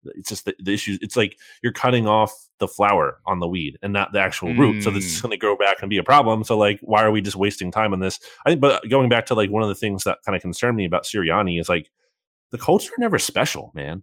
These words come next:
Speaker 1: Like, why did you, the Eagles wanted to be like the Colts, so, but, like, why? Like,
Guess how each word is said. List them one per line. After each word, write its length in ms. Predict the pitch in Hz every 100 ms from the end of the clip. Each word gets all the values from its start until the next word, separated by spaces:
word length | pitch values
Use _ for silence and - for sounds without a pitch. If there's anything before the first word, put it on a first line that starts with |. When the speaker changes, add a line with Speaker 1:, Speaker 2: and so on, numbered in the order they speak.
| -
Speaker 1:
Like, 320 | 123 127 - _
why 180 | 113 151
did 160 | 220 185
you, 200 | 190 170 - -
the 60 |
Eagles 180 | 170 196
wanted 400 | 131 123 170 170
to 60 | 151
be 200 | 131 151
like 200 | 127 117
the 80 | 110
Colts, 320 | - 139 127
so, 120 | -
but, 160 | 113 160
like, 160 | 160 113
why? 420 | 135 202 147 - - -
Like, 380 | 135 135 131